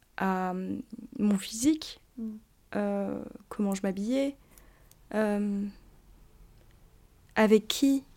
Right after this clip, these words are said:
Speaker 1: qui étaient mes amis, avec qui je traînais, euh, euh, ma famille. Enfin, vraiment, ça a touché à
Speaker 2: Tes
Speaker 1: vraiment
Speaker 2: projets, enfin, genre
Speaker 1: beaucoup
Speaker 2: des
Speaker 1: de choses.
Speaker 2: trucs, euh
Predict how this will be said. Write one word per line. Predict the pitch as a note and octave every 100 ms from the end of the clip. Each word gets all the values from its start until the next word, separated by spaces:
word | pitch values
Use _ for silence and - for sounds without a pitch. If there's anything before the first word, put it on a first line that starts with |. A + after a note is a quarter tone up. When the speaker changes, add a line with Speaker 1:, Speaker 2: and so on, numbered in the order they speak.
| -
Speaker 1:
qui | C#4+
étaient | C4+ B3+
mes | A#3 A3
amis, | G#3+ D4
avec | A#3+ B3
qui | -
je | B3
traînais, | - B3 A#3+ D#4+ - - - - - - - - -
euh, | G#3 G3+ G3 - - - - - - - - - - - - - - _ - - -
euh, | G#3+ G#3+ G#3+ G#3+ G#3 G3+ - - - - - A3
ma | G#3
famille. | - G#3+ G#3+ C4 D4 C#4+ C#4 - - - - - - - - - - - - - - -
Enfin, | A3 G3+
vraiment, | G#3 A#3+
ça | G#3+
a |
touché | G3+ - G3+
à | G3
Speaker 2:
Tes | G3
Speaker 1:
vraiment | G#3+ A3
Speaker 2:
projets, | A3+ G#3+ C4 C4 B3+
enfin, | B3 G#3+
genre | G#3+
Speaker 1:
beaucoup | G#3+ A#3
Speaker 2:
des | A#3
Speaker 1:
de |
choses. | - A#3+ A3+
Speaker 2:
trucs, | A3
euh | G#3+